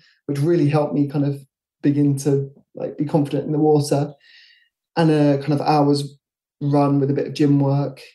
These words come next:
That was just once a week. The rest of the time I was playing rugby. And then it got to a point,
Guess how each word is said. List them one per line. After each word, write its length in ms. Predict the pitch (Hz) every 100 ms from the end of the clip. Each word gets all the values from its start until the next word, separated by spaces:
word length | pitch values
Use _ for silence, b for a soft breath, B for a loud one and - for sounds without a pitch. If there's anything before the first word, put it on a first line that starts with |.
| _ _
That 100 | -
was 100 | -
just 200 | 143 165
once 260 | 208 190 -
a 60 | 151
week. 340 | 147 139 -
The 80 | 160
rest 180 | 170 -
of 60 |
the 60 | 160
time 60 |
I 40 | 143
was 80 | 143
playing 240 | 147 139
rugby. 500 | 147 143 143 143 143 _ B B B B B B _ -
And 100 | 220
then 120 | 262
it 100 | 269
got 180 | 269 226
to 100 | 240
a 40 | 226
point, 300 | - 220